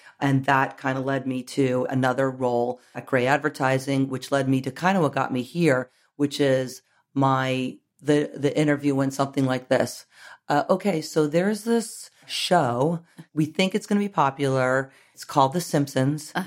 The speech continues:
Speaker 1: And we just did a promotion with Burger King, and we need a young account executive to help us handle that."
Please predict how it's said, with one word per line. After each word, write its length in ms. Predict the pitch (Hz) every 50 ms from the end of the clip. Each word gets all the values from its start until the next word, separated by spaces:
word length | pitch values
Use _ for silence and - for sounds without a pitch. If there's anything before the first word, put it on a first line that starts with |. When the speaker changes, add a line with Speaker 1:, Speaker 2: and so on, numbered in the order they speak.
| 175 - _ -
Speaker 1:
And 280 | 139 139 139 139 135
we 160 | 135 151 170
just 260 | 170 170 190 190 - -
did 140 | 180 170
a 40 | 170
promotion 640 | 170 _ _ - 160 156 151 156 151 151 - 160 151
with 180 | 143 135 135 -
Burger 280 | 147 143 143 151 147
King, 380 | - _ - 135 127 131 127 127
and 260 | - 143 135 131 131
we 140 | 143 151 160
need 400 | 156 156 165 180 196 214 214 - -
a 80 | 151
young 280 | 143 139 160 175 196 208
account 320 | 208 - - 190 185 185
executive 640 | 175 151 - - 165 151 - - - 127 123 123 120
to 80 | - 139
help 200 | 131 143 139 -
us 140 | 143 - -
handle 300 | - 139 135 127 127 113
that." 280 | 110 92 78 - -